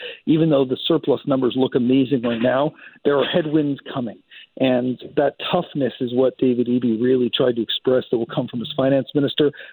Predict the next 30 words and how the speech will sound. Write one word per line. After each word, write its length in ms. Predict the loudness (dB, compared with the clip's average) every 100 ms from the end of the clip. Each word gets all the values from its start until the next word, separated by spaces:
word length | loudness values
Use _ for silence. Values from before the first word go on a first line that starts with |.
| -4
Attorney 240 | 0 2
General 340 | 2 2 2 2
Nikki 320 | 2 0 0
Sharma, 480 | 2 2 2 2 2
you 80 | 2
mentioned, 600 | 2 2 2 0 0 -4 -14 _ _ 0
lawyer, 560 | 2 4 2 2 -2 -6 _ _
um, 260 | -4 -2 -2
has 180 | -6 -2
worked 280 | 0 0 -2
with 100 | -2
David 240 | 0 0
Eby 240 | -6 -2
a 40 | 0
long 280 | 0 -2 -4
time. 560 | -4 0 0 0 -2 -2
They 80 | -2
have 140 | 0
a 40 |
strong 640 | 0 -2 0 2 2 0 -2 -8
personal 540 | -4 -2 0 0 0 -4
and 120 | -10
professional 640 | -10 -8 -4 -2 -2 -4 -4 -4
relationship. 640 | 0 2 2 2 2 0 -4 -20 -20 -20 _ -2
And 100 | 2
in 120 | 2
that 220 | 2 0
job, 500 | 0 0 0 0 -4 -8 _ -16
it's 140 | -10
a 60 | -10